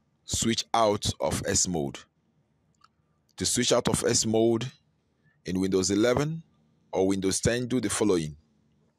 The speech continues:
Okay, the first thing you do is to go to your system. Then on your system,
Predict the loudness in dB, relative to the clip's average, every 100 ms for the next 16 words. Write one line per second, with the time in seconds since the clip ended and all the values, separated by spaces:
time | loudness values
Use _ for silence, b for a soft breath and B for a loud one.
0 | _ _ _ _ -14 -14 _ _ -20 -20
1 | -20 -20 _ _ _ _ _ _ _ _
2 | _ _ -20 -20 -20 -20 _ _ _ _
3 | _ _ _ b b b b _ _ -8
4 | -2 -2 -2 2 2 2 -2 0 -2 2
5 | 2 2 -2 -4 -4 0 0 0 0 0
6 | 0 -2 0 -2 -2 -8 _ _ _ _
7 | _ _ _ _ _ _ 0 2 2 0
8 | 0 2 4 2 2 0 0 2 2 2
9 | -2 -8